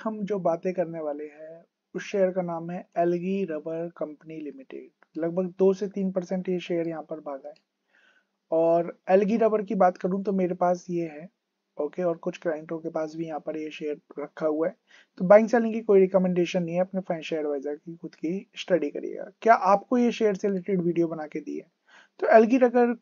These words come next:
की बात, रबर की बात करूँ तो दो महीने पहले मैंने एल्गी रबर पे वीडियो बनाई थी। उस टाइम थर्टी फ़ोर रुपीज का प्राइस था, ओके। आप आज देखोगे तो थर्टी सेवन, थर्टी एट का यहाँ पर प्राइस चल रहा है।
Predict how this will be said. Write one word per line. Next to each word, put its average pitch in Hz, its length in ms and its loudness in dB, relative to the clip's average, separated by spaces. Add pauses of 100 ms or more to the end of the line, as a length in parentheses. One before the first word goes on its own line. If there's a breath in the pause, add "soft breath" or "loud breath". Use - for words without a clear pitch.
की 240 80 2
बात, 202 240 8
रबर 202 280 6
की 190 120 -6
बात 190 220 4
करूँ 180 240 2
तो 226 120 -4
दो 202 300 4
महीने 202 280 0
पहले 165 340 0 (520)
मैंने 190 300 4 (280)
एल्गी 185 260 6
रबर 190 260 6
पे 185 100 2
वीडियो 165 340 2
बनाई 156 260 -6
थी। 190 200 -10 (460 soft breath)
उस 196 200 -2
टाइम 247 220 2 (340)
थर्टी 220 220 2
फ़ोर 226 240 4
रुपीज 220 300 -4
का 220 100 -2
प्राइस 185 380 0
था, 175 200 -8 (380)
ओके। 165 320 -4 (100)
आप 170 220 -4 (180)
आज 196 220 6
देखोगे 190 420 0
तो 226 140 -10
थर्टी 190 280 0
सेवन, 180 260 2
थर्टी 180 320 0
एट 180 120 0
का 190 160 0
यहाँ 170 180 2
पर 175 160 -2
प्राइस 175 360 -2
चल 175 120 0
रहा 165 160 0
है। - 100 -8